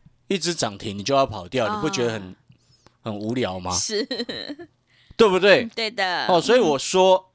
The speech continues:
Speaker 1: 你不要开玩笑，就是说，啊，打电话我只是来问问，不要。
Speaker 2: 嗯。
Speaker 1: 你要去买，因为现在也没有涨很多，位阶还是偏低的，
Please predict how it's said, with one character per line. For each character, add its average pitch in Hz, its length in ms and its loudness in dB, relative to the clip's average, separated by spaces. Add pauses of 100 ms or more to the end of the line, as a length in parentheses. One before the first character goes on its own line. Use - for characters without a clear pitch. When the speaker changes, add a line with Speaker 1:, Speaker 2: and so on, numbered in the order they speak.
(400)
Speaker 1:
你 160 340 2 (420)
不 165 100 0
要 214 240 8
开 180 220 2
玩 147 220 2
笑， 170 160 0
就 156 120 0
是 156 60 0
说， 185 100 -2
啊， 202 300 4
打 185 160 -2
电 220 100 0
话 208 140 2
我 202 80 0
只 165 140 -4
是 180 40 0
来 165 140 2
问 170 180 -4
问， 139 160 0
不 - 140 -10
要。 135 260 -2 (500)
Speaker 2:
嗯。 262 100 -10
Speaker 1:
你 120 60 -2
要 156 180 6
去 147 160 0
买， 107 240 -6
因 139 100 -4
为 156 80 0
现 156 180 -2
在 143 160 0
也 107 140 -8
没 110 120 -8
有 127 120 -2
涨 104 220 -4
很 95 140 -12
多， 101 300 -6 (800)
位 160 160 2
阶 139 160 -2
还 120 140 0
是 127 100 -6
偏 123 300 -4
低 113 240 -4
的， 95 200 -12